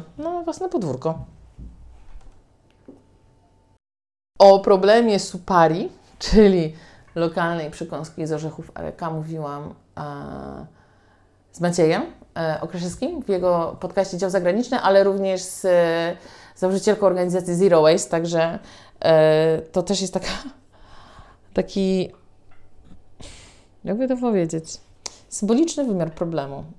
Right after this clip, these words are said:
e, odpa-, zarządzania odpadami na Malediwach. I teraz już kończąc, ponieważ mówię już trzydzieści siedem minut, e,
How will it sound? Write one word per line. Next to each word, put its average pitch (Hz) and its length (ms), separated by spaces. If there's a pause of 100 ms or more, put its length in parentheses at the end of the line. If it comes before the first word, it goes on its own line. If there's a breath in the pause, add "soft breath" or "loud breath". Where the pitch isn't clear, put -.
(240)
e, 151 600
odpa-, - 420
zarządzania 160 600
odpadami 151 520 (500 soft breath)
na 165 80
Malediwach. 156 580 (760 soft breath)
I 233 260
teraz 240 280
już - 220 (140)
kończąc, 269 560
ponieważ 196 380
mówię 208 200
już - 460 (520)
trzydzieści 381 360
siedem 453 200 (100)
minut, - 220 (640 loud breath)
e, 196 720